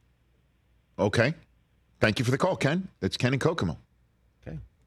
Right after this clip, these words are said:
Speaker 1: What's the current poll results
Speaker 2: It's,
Speaker 1: right now?
Speaker 2: uh, I mean,
Speaker 1: It's not going your way, is it?
Speaker 2: it's,
Speaker 1: Based on
Speaker 2: it's,
Speaker 1: your
Speaker 2: it's
Speaker 1: body
Speaker 2: not,
Speaker 1: language.
Speaker 2: it's not. It's
Speaker 1: Not
Speaker 2: not.
Speaker 1: going your way.
Speaker 2: I, I might have to challenge these results. Uh,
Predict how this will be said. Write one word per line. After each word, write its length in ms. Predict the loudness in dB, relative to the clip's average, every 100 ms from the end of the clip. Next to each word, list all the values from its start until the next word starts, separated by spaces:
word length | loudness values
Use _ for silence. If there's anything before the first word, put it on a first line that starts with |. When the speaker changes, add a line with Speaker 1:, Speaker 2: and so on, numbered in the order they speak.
| _
Speaker 1:
What's 200 | 0 0
the 60 | 2
current 260 | 2 2
poll 180 | 2 2
results 360 | 2 2 0 0
Speaker 2:
It's, 60 |
Speaker 1:
right 140 | 0 2
now? 180 | 2 2
Speaker 2:
uh, 40 |
I 140 | 0
mean, 100 | 0
Speaker 1:
It's 160 | 0 2
not 140 | 2
going 200 | 4 2
your 100 | 4
way, 160 | 4 4
is 260 | 2 2 2
it? 80 |
Speaker 2:
it's, 120 | 2 2
Speaker 1:
Based 180 | 2 2
on 100 | 2
Speaker 2:
it's, 140 | 4
Speaker 1:
your 120 | 4 4
Speaker 2:
it's 60 |
Speaker 1:
body 200 | 4 4
Speaker 2:
not, 80 | 4
Speaker 1:
language. 280 | 4 4 0
Speaker 2:
it's 160 | -4
not. 400 | -2 0 0 -2
It's 160 | -6 0
Speaker 1:
Not 100 | 2
Speaker 2:
not. 80 | 4
Speaker 1:
going 180 | 4 4
your 140 | 4
way. 180 | 4 4
Speaker 2:
I, 120 | 0
I 20 |
might 220 | 0 0
have 200 | 2 0 0
to 240 | -2 -2
challenge 500 | -2 0 2 0 -2
these 220 | -4 -4
results. 540 | -4 -2 -2 -2 -4 -6
Uh, 200 | -4